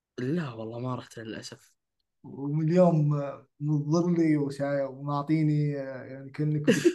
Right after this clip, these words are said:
Speaker 1: <laughs>
Speaker 2: الجامعة. أخذت
Speaker 1: لو
Speaker 2: الورق.
Speaker 1: سمحت أنا في منطقة أخرى، أنا في منطقة أخرى، لو سمحت.
Speaker 2: أوه، صح، صح، صح. خلاص، ننهي، ننهي موضوع
Speaker 1: نعم.
Speaker 2: السلام. فحاب تقول شيء ولا
Speaker 1: أوكي.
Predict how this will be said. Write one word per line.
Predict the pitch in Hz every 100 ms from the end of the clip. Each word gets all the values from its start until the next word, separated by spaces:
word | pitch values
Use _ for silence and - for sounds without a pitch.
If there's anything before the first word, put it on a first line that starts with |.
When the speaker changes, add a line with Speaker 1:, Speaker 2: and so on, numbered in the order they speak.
| -
Speaker 1:
<laughs> | - _
Speaker 2:
الجامعة. | 156 170 185 202 180 - _ _ _ _ _ _ -
أخذت | - 160 160
Speaker 1:
لو |
Speaker 2:
الورق. | 156 160
Speaker 1:
سمحت | 190 175
أنا | 170 170
في | 160 175
منطقة | 185 185 156 160
أخرى، | 165 156 123 -
أنا | 147 180 175
في | 170 175
منطقة | 170 196 208 190 180 165
أخرى، | 185 147 113 -
لو | 196
سمحت. | 180 156 135 - - -
Speaker 2:
أوه، | 151 160 151
صح، | 147 151 151
صح، | 151 135 -
صح. | - 143 - - -
خلاص، | - 175 175
ننهي، | 185 185 - 170 160 156 165
ننهي | 151 151
موضوع | 143 147 127
Speaker 1:
نعم. | 135 135 131 170 _ _ _ _
Speaker 2:
السلام. | - 131 123 - _ _ _ _ _ _ _
فحاب | _ 156 147 147 147 147 147 - - - 185 165
تقول | 175
شيء | 175 202 185
ولا | 165 135
Speaker 1:
أوكي. | 180